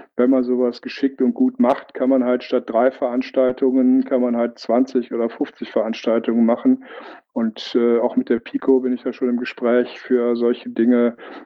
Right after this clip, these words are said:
Und, äh, also ich bin da schon jemand, der ziemlich ausgefuchst ist. Und dieser Link, den ich eben reingestellt habe, dieser Schatzmeisterbereich,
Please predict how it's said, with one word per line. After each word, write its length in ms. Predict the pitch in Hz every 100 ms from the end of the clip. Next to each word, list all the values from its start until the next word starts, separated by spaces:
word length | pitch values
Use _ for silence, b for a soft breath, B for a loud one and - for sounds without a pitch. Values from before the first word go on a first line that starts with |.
| _
Und, 460 | 127 113 107 - -
äh, 220 | 113 113
also 280 | 113 127 123
ich 100 | -
bin 120 | 143
da 80 | 127
schon 220 | - 120
jemand, 300 | 117 117 117
der 120 | 107
ziemlich 380 | - 117 107 -
ausgefuchst 680 | 110 110 - - - - -
ist. 120 | -
Und 200 | 113 117
dieser 220 | 123 120
Link, 320 | 120 160 -
den 140 | - 151
ich 140 | 135
eben 180 | 147 143
reingestellt 680 | 135 139 143 - 135 135 135
habe, 200 | 127 123
dieser 140 | 123
Schatzmeisterbereich, 1160 | - 147 - 143 139 - 127 127 127 139 -